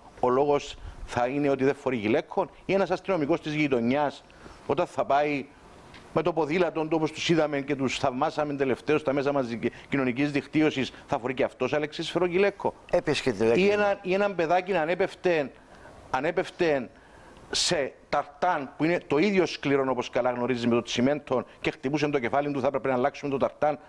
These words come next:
Speaker 1: να βάλουμε τι;
Speaker 2: Ναι.
Speaker 1: Αυτά, αυτά είναι η υπερβολή που μας χαρακτηρίζει.
Speaker 2: Έχεις αγγίξει και τα τρία ζητήματα. Ε, μια πρώτη τοποθέτηση αυτή. Έχεις
Speaker 1: Λέω,
Speaker 2: αγγίξει και τα τρία.
Speaker 1: λέω,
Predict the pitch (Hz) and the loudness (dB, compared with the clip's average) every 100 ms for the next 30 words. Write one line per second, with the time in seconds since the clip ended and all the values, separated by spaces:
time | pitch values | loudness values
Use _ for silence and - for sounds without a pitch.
0 | - 123 165 156 127 170 135 - - - | -4 0 0 0 -2 0 -2 -4 -20 -20
1 | - - 98 98 80 - - 117 - - | -20 -10 -4 -2 -2 -6 -6 -6 -6 0
2 | 170 180 - 139 131 - - 160 185 - | 2 2 0 -4 -4 -8 -4 0 0 0
3 | 185 185 180 170 165 147 127 131 175 165 | 0 2 0 0 -2 -2 0 2 0 0
4 | 180 - 180 175 - 151 143 90 87 - | -2 0 -2 -2 0 2 2 2 -4 -6
5 | - - - - - - - - 151 131 | -20 -20 -20 -20 -20 -18 -6 -4 -2 2
6 | 160 - 143 135 147 131 92 92 95 135 | 2 2 0 0 2 2 2 2 2 -2
7 | 151 - - - - - - - - 104 | -4 -18 -14 -12 -12 -14 -18 -12 0 2
8 | 117 107 143 156 156 151 127 131 117 92 | 2 0 0 0 0 -2 0 0 0 -2
9 | 78 78 - - - - - - - - | -4 -8 -8 -4 -4 -6 -16 -20 -14 0
10 | 143 131 139 110 - - 95 90 127 147 | 2 2 2 -2 -2 -2 -2 0 0 2
11 | 120 92 - | 0 -4 -10